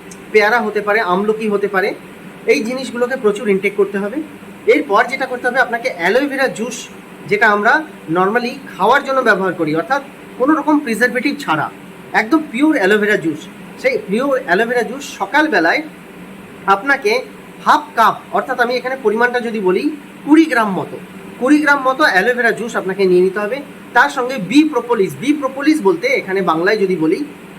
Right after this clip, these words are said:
মৌচাক, অর্থাৎ মৌমাছির ছাত্তা যেটাকে বলা হয় বা মৌচাক বলা হয়, সেই মৌচাক বাজারে কিনতে পাওয়া যায়, তার ট্যাবলেটও পাওয়া যায়, আপনারা চাইলে আনিয়ে নিতে পারেন,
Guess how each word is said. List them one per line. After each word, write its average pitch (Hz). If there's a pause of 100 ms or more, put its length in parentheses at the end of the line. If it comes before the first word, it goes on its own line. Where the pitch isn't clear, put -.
(220)
মৌচাক, 262 (680)
অর্থাৎ 294 (240)
মৌমাছির 254
ছাত্তা 208
যেটাকে 185
বলা 165
হয় 202
বা 254
মৌচাক 202
বলা 131
হয়, 113 (380)
সেই 254
মৌচাক 285 (120)
বাজারে 165
কিনতে 220
পাওয়া 226
যায়, 254
তার 226
ট্যাবলেটও 190
পাওয়া 214
যায়, 226
আপনারা 180
চাইলে 175
আনিয়ে 175
নিতে 220
পারেন, 240